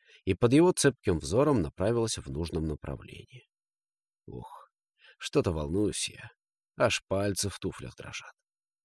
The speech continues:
Бросила на себя взгляд в зеркало лифта и нахмурилась. Вот зачем такой яркой помадой губы накрасила?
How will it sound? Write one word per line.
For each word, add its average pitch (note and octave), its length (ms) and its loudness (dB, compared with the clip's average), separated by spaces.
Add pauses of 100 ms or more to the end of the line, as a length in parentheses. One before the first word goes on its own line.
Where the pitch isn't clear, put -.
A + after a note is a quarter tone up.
(640)
Бросила C3 520 6
на A#2 120 6
себя F2+ 280 0
взгляд C#2+ 380 -6
в - 60 -14
зеркало D2+ 500 -6
лифта A#2 460 -4 (360)
и D3 100 0
нахмурилась. C#2+ 880 -2 (760)
Вот E2 240 -2
зачем F#2+ 460 4
такой F2 320 0
яркой F2+ 360 0
помадой G2+ 540 0
губы F#2+ 320 -2
накрасила? - 640 -14